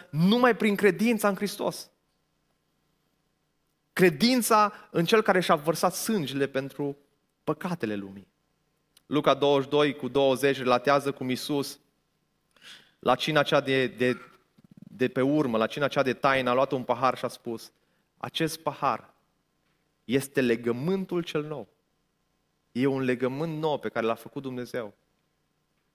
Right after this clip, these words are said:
cu poporul Lui, făcut în sângele meu, care se varsă pentru voi.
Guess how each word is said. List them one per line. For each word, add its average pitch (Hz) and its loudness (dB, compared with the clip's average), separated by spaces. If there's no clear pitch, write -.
cu 120 -12
poporul 127 -4
Lui, 120 -10
făcut 180 -2
în 170 4
sângele 202 2
meu, 104 -4
care 131 0
se 135 -2
varsă 165 0
pentru 143 -6
voi. 131 -8